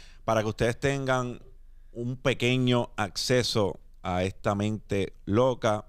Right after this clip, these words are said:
No somos dueños de la verdad absoluta, pero pensábamos que esto hacía falta para el público hispanohablante. Y aquí estamos, haciendo lo que nos gusta, dándole a ustedes un poco de perspectiva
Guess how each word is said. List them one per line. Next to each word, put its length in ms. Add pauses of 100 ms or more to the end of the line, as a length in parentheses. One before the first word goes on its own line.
(200)
No 200
somos 340
dueños 480
de 100
la 80
verdad 360
absoluta, 760 (520)
pero 520 (220)
pensábamos 680
que 120
esto 220
hacía 280
falta 520 (580)
para 180
el 60
público 500
hispanohablante. 840 (400)
Y 120
aquí 180
estamos, 440 (460)
haciendo 580
lo 80
que 80
nos 140
gusta, 580 (160)
dándole 600
a 60
ustedes 320
un 160
poco 300
de 60
perspectiva 1000